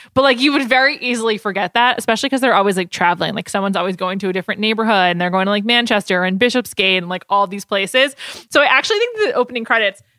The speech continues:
serve a very big purpose, which is, like, set the mood, which is Downton Abbey-esque, and to remind you that, like, this is about a neighborhood.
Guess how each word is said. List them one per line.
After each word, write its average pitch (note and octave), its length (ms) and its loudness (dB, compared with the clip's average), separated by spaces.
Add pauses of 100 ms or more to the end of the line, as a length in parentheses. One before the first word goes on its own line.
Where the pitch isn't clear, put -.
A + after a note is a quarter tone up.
serve A#3 400 -2
a G#3+ 80 -6
very G#3 240 2
big G3 180 -4
purpose, G3 360 -8
which G#3+ 80 -10
is, A#3 120 -8
like, G#3+ 160 -4
set - 260 -2
the A3+ 60 -4
mood, G#3 480 -2 (260)
which G#3 180 -4
is G3 100 -8
Downton G3+ 240 0
Abbey-esque, F#3+ 640 -2
and G#3+ 100 -4
to A3+ 80 -10
remind F#3+ 360 -6
you F#3+ 60 -8
that, - 60 -8
like, F3+ 100 -12
this F#3 180 -12
is G3 40 -6
about F3 240 -2
a E3+ 60 -6
neighborhood. E3+ 560 -4